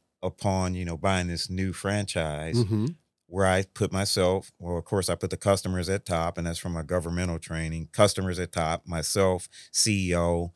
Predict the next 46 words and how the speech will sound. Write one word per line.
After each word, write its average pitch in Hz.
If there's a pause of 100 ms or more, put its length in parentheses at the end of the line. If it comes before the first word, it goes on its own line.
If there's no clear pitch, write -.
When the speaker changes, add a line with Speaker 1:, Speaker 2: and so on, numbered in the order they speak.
(240)
Speaker 1:
and 95
then 107
I 101
mapped 107
out 101
the 95
other, 95 (220)
the 104
offices, 85 (220)
C 113
F 98
O, 76
the 65
C 104
I 90
O, 82
which 90
is 82
the 78
computer 85
guy, 73 (100)
Speaker 2:
Mm-hmm. 113
Speaker 1:
H 104
R, 78 (260)
Speaker 2:
Okay. 110
Speaker 1:
all 123
of 113
Speaker 2:
All 110
Speaker 1:
the 117
Speaker 2:
the, 120
okay. 101
Speaker 1:
departments. 95
We 104
even 104
have 92
a 87
director 90
of, 82
uh, 82 (360)
wellness 90 (280)
in 90
the 92
Speaker 2:
Okay. 90
Speaker 1:
organization. 85 (320)
So 92
I 90